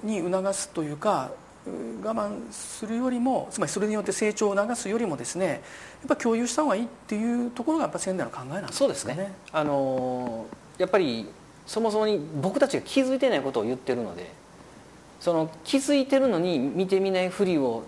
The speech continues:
Speaker 2: してるんじゃ、あの、なくて、僕たちももう全く、あ、そうなんや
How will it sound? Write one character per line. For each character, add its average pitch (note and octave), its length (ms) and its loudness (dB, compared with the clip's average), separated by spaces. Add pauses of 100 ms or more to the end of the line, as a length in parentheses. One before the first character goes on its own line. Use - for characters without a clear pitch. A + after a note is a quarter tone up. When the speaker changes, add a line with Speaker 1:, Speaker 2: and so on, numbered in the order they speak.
Speaker 2:
し - 120 -10
て F3+ 120 6
る E3+ 80 0
ん E3+ 600 2
じ G#2+ 100 0
ゃ、 G#2 220 -2
あ B2 140 -4
の、 A#2 160 -6
な C3+ 160 0
く - 100 -10
て、 - 80 -10
僕 F#2+ 220 -8
た G#2+ 80 0
ち - 80 -14
も G2 100 -8
も C#3 200 0
う D3+ 300 2
全 F3 120 4
く、 E3+ 200 0 (200)
あ、 A#2 160 2
そ F3+ 220 0
う - 20 2
な C3+ 80 0
ん F2+ 80 -6
や E2 60 -8